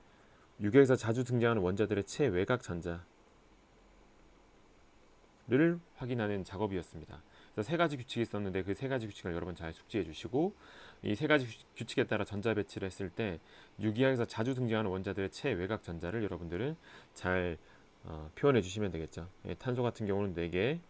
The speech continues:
그죠? 수소는 이렇게 하나, 질소는 이렇게 다섯 개,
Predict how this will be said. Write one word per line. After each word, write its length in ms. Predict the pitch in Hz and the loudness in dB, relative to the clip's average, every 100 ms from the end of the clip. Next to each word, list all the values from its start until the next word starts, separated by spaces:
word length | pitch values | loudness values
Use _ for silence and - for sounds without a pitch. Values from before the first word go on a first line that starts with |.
| - | -18
그죠? 180 | - 95 | -10 -8
수소는 640 | 101 123 120 110 127 170 185 - - - - | -4 -2 2 2 2 2 -2 -12 -20 -20 -10
이렇게 260 | 90 - | -8 -8
하나, 360 | 101 98 120 170 - - - - - | -6 0 0 0 -6 -20 -20 -20 -8
질소는 580 | 98 87 98 113 165 175 - - - - - - - - - - | -6 -2 0 2 0 -2 -14 -20 -20 -20 -20 -20 -20 -20 -20 -14
이렇게 200 | 82 - | -12 -12
다섯 340 | 90 92 - | -12 -10 -8
개, 300 | - 95 151 | -2 0 0